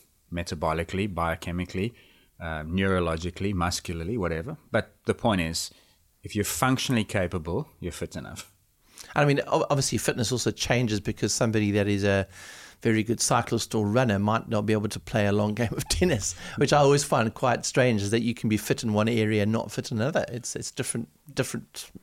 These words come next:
Speaker 2: everything.
Speaker 1: And that's the specificity thing.
Speaker 2: Yeah.
Speaker 1: And specificity is one of the key principles that we will soon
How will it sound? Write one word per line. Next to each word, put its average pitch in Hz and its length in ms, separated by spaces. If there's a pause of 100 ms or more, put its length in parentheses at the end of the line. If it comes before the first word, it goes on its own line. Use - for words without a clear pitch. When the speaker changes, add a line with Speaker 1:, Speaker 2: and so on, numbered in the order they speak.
(120)
Speaker 2:
everything. 143 260
Speaker 1:
And 123 140
that's 127 260
the 120 40
specificity 113 840
thing. 117 100
Speaker 2:
Yeah. 101 160
Speaker 1:
And 95 80
specificity 120 840
is 98 100
one 104 180
of 104 60
the 98 80
key 101 200
principles 101 640
that 90 140
we 95 160
will 90 120
soon 98 400